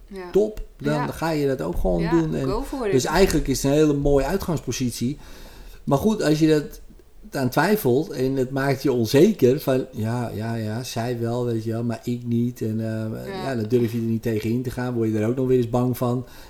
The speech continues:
Speaker 2: Ja,
Speaker 1: Ja.
Speaker 2: dan zijn dat soort dingen natuurlijk, eh, top.
Speaker 1: Ja.
Speaker 2: Ja, en hoeveel mensen, laat ik even over mensen, hè, dus, eh, niet alleen vrouwen zijn onzeker, maar, eh, heel veel mensen zijn gewoon onzeker over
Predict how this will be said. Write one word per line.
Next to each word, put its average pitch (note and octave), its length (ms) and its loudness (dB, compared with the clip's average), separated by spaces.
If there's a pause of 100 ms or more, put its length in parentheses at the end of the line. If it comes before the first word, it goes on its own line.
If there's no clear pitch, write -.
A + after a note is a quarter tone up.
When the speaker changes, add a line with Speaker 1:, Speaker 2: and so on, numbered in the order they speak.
Speaker 2:
Ja, G2+ 80 -8
Speaker 1:
Ja. G2+ 160 -8
Speaker 2:
dan C#3 240 0
zijn G#2 220 -2
dat A#2 200 -2
soort G#2 220 -2
dingen G#2 240 0
natuurlijk, G#2 500 -2
eh, G2+ 600 -4 (140)
top. - 280 -4 (320)
Speaker 1:
Ja. G3+ 60 -18 (200)
Speaker 2:
Ja, A2+ 200 -8
en A2+ 100 -4
hoeveel B2 320 -2
mensen, A#2+ 720 0
laat A2 160 -4
ik G#2+ 120 -8
even A2 240 -2
over G#2 180 -4
mensen, A2+ 640 -4
hè, A2+ 100 -4
dus, A2 280 -8
eh, A2 240 -6 (360)
niet A2 200 -4
alleen G#2+ 200 -2
vrouwen B2+ 320 -2
zijn A2+ 160 0
onzeker, G#2+ 500 -2
maar, A2+ 360 -4
eh, A#2 140 -10
heel A#2+ 220 -2
veel B2+ 140 -2
mensen C#3+ 420 2
zijn G#2 200 -4
gewoon G#2+ 340 -2
onzeker G#2+ 680 -4
over G#2+ 520 -4